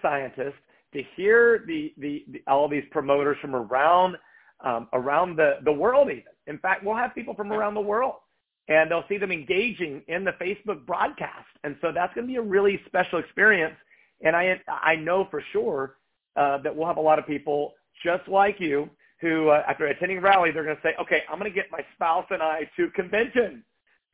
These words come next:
Speaker 1: So as you
Speaker 2: Yeah.
Speaker 1: listen to Brent and Ramona, just think about this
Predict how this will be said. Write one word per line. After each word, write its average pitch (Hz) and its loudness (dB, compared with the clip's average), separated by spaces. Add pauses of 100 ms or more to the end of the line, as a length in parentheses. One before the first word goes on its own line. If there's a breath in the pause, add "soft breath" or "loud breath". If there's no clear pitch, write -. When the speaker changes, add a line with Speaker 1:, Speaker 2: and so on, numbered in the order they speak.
Speaker 1:
So 180 4
as 180 -2
you 202 -4
Speaker 2:
Yeah. - 2
Speaker 1:
listen 240 -4
to 254 0
Brent 208 0 (120)
and 196 -8
Ramona, 175 -2
just 202 -4
think 247 -6
about 160 0
this 214 4